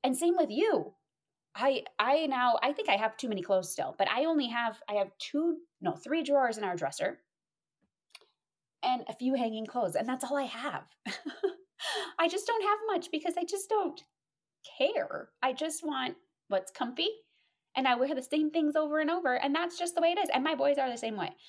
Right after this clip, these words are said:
Now, you might have somebody, like, especially if you have a daughter who likes to change clothes every five minutes,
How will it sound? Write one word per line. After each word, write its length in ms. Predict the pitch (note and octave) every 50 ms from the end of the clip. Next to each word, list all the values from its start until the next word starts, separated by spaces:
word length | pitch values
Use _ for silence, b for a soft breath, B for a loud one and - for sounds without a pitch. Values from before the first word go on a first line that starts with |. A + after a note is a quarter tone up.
| B B -
Now, 100 | - G#3+
you 160 | A#3 B3 D4+
might 200 | D#4 F4+ E4 D4+
have 180 | C#4 C#4 B3+ B3
somebody, 540 | - B3+ A#3 A3+ A#3 A3 A3 G#3+ G#3 G3+ - -
like, 120 | F3+ F3
especially 280 | G3+ - G#3 G#3+ A3 A#3
if 60 | G#3+
you 80 | G#3+
have 80 | F#3+ E3+
a 40 | D#3+
daughter 480 | D#3 E3 D#3+ E3+ F3 F3+ F3+ F#3 F#3+ b b b b b b
who 120 | - A#3 G#3+
likes 240 | F#3+ F3+ F3 F3 -
to 80 | - F3
change 300 | - G#3+ F#3+ F3+ F3 -
clothes 280 | - E3+ D#3 E3 E3+
every 220 | F#3+ F#3+ G3 G#3 G#3
five 300 | - G#3+ G#3 A3 G#3 G#3
minutes, 420 | A3 A3+ A#3 A3+ A#3 A#3 - -